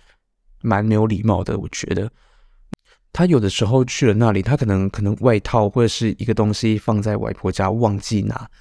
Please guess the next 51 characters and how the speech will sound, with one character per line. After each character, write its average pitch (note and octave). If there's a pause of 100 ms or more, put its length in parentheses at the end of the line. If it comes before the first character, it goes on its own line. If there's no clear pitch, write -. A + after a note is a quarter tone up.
(140)
那 F#3+
她 F#3
其 B2+
实， C3
她 G3+
可 E3+
能 A#2+
每 A#2+
个 A2
一 D#3+
个 E3+
两 A#2
个 A2
礼 G#2
拜 B2+
她 D3+
就 F3
要 -
回 G#2
去 C#3+
一 A2+
次， C3+
她 E3+
其 F3
实 B2
可 C3
以 A2
大 B2
不 C3
了 A2
下 A#2+
一 A2
次 A2
回 F#2+
去 G#2+
再 G#2+
拿， - (400)
但 D#3
她 D3
就 C#3
是 C#3+
会 C#3+
在 C3
群 A2
组 F#2+
一 B2
直 G#2
连 A2
环 G2
轰 A2
炸， -